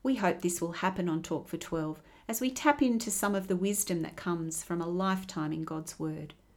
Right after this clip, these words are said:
We're also keen, Mel, to dig into what being Christian women in different life circumstances looks like. There was a series of kids' books that came out in the mid-two thousands by Bill Myers. Each volume, and there were a lot of them,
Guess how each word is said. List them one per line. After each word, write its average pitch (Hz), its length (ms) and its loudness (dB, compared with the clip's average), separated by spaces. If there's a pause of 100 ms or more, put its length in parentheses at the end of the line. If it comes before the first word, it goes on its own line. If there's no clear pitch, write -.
(520)
We're 233 160 10
also 285 300 12
keen, 202 360 4
Mel, 165 440 2
to 240 120 2
dig 247 300 4
into 170 400 4
what 190 200 6
being 233 300 4
Christian 202 480 2
women 165 300 4
in 170 160 2
different 175 340 -2
life 170 240 0
circumstances 160 1000 -2
looks - 260 -4
like. - 380 -8 (640)
There 311 140 8
was 320 100 8
a 349 60 6
series 440 340 10
of 349 80 6
kids' 240 240 0
books - 300 0
that - 120 -2
came 196 280 2
out 180 160 4
in 170 40 2
the 180 60 4
mid-two 175 360 2
thousands 190 580 2
by 170 240 -2
Bill 175 200 2
Myers. 175 640 2 (380)
Each 240 220 2
volume, 190 600 8
and 190 140 4
there 180 100 6
were 170 60 6
a 170 60 6
lot 180 200 8
of - 140 -2
them, - 320 2